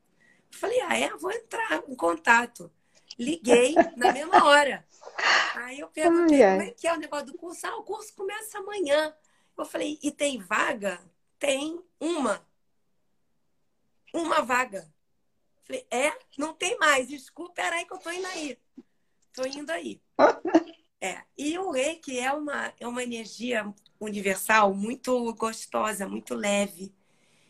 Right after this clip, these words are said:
Speaker 1: E o primeiro módulo dele é chamado Despertar.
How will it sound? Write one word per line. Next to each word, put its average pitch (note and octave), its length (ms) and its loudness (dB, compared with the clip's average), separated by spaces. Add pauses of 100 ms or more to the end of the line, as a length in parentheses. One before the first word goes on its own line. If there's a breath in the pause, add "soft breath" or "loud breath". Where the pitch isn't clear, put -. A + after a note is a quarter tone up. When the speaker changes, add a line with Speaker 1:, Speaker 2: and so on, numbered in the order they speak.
(220)
Speaker 1:
E A3 500 -2 (120)
o A#3 80 0
primeiro A#3+ 420 4
módulo A#3+ 520 2
dele A#3+ 360 -4
é A3 60 -4
chamado A3+ 560 -4
Despertar. E3 840 -8